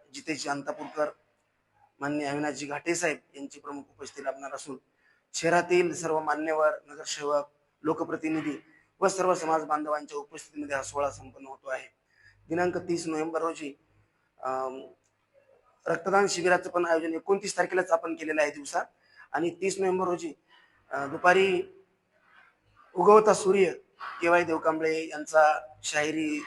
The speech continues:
जलसा, प्रबोधनात्मक शाहिरीचा कार्यक्रम आयोजित केलेला आहे आणि सायंकाळी आनंदरावजी गुंडेले यांच्या उपस्थितीमध्ये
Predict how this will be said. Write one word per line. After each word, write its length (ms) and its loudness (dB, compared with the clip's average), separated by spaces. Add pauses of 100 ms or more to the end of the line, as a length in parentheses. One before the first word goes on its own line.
(260)
जलसा, 260 -2
प्रबोधनात्मक 720 -2 (280)
शाहिरीचा 420 -2
कार्यक्रम 360 -6
आयोजित 160 -8
केलेला 300 -4
आहे 200 2 (640)
आणि 220 0
सायंकाळी 540 4 (760)
आनंदरावजी 420 6
गुंडेले 340 2
यांच्या 260 0
उपस्थितीमध्ये 760 -8